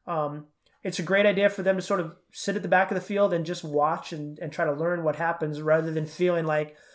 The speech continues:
you know, I'm here to race and I'm gonna show everyone how fast I am and I'm gonna go right to the front. And, you know, if you've never been there and have no idea, you're gonna find yourself, A, getting tired really fast, and B, possibly making mistakes that cause accidents. So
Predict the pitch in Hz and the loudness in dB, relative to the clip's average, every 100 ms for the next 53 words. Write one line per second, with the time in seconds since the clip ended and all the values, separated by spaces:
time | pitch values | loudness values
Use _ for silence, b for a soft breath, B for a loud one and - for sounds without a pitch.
0 | b b 180 175 202 208 202 170 185 190 | b b -2 4 6 6 6 4 2 2
1 | 190 170 165 180 170 170 160 156 170 170 | -2 -2 0 0 0 0 0 0 -2 -2
2 | - 165 160 156 156 165 160 175 170 156 | -2 -2 -2 -2 -2 0 2 2 0 -4
3 | - 175 165 170 147 151 165 151 147 160 | -2 0 -2 -4 -8 -8 -8 -8 -8 -10
4 | 175 165 151 170 156 170 160 156 156 156 | -12 -10 -2 0 2 0 0 -2 -4 -2
5 | 160 151 175 175 156 151 156 160 156 156 | 0 0 0 0 0 -2 -6 -6 -8 -8
6 | 147 156 156 - - - 202 180 175 156 | -4 -4 -6 -10 -20 -8 0 2 2 0
7 | 165 165 143 156 160 151 139 139 131 139 | -2 -4 -2 0 2 0 -2 -4 -8 -8
8 | - _ b b b 170 156 196 180 175 | -10 _ b b b -4 -2 0 0 -2
9 | 156 151 143 160 151 151 143 - 147 147 | -2 -4 -2 -4 -4 -6 -8 -6 -6 -6
10 | 160 156 - _ _ _ _ _ - 143 | -14 -16 -18 _ _ _ _ _ -8 -4
11 | 156 226 208 156 143 180 160 | 0 -2 -2 -6 2 2 2